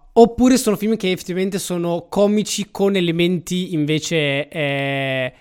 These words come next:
eh, di horror, tipo, eh, L'Alba dei Morti Dementi, cioè palesemente anche dal titolo quello, eh, è un film comico con sì gli zombie, che sono delle situazioni che vogliono richiamare un po'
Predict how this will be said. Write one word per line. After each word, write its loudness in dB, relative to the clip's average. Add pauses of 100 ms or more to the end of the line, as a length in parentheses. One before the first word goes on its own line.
(340)
eh, -6 (220)
di -2
horror, 4
tipo, 0
eh, -2 (280)
L'Alba 0
dei 2
Morti 0
Dementi, 2
cioè -4
palesemente -2
anche -4
dal -2
titolo -6
quello, -4
eh, -8 (460)
è -10
un -2
film 0
comico 2
con 2
sì -2
gli -2
zombie, 0 (220)
che -4
sono -4
delle -2
situazioni -6
che -6
vogliono -2
richiamare 0
un -4
po' -2